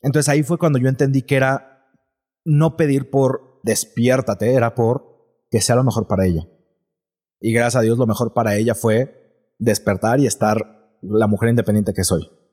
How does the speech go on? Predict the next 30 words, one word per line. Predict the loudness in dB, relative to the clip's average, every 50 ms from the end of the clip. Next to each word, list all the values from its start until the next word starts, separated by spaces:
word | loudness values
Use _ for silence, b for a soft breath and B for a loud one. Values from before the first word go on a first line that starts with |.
| _ _ _ _ _ _ _ _ _ _ _
Pasan | -2 0 0 2 2 0
los | 0 0
días | 0 2 2 2 2 0 -4 -8 -12 -14 _ _ _ _ _ _ _ _ _ _ _ _ _ _ _ _ _ _ _ _ _ _ _
y | -4 -2
pues | -2 0 0
el | 0 0
doctor | 0 0 0 0 0
nos | 0 0
dice | 0 0 -2 -2
como, | -2 -2 -4 -4 -4
pues | -4 -4 -2
vamos | 0 0 0 0 0 0
a | 0 -2 -2 -4 -6
empezar | -6 -6 -4 0 0
a, | 0 0 0 -2 -4
a | -4 -4
despertarla, | -4 -6 -6 -8 -8 -4 -2 0 0 0 0 -2 -4 -8 _ _ _ _ _ _ _ _ _
¿no? | -4 -2 0 0
O | 2
sea, | 2 0 0 0 -2 -4 -6 -10 _ _ _ _ _ _ -4
más | -2 -2 0
o | 0 0
menos | 0 0 0 0
eso | 0 0 0
era | 0 0
como | -2 -4 -4
el | -2 -2
día | -2 -2
veinte, | 0 0 -2 0 -2 -2 -4 -6 _ _ -2 0 0 0
veintiuno. | 0 0 -2 -4 -2 -2 0 0 2 0 0 -2 -6 -12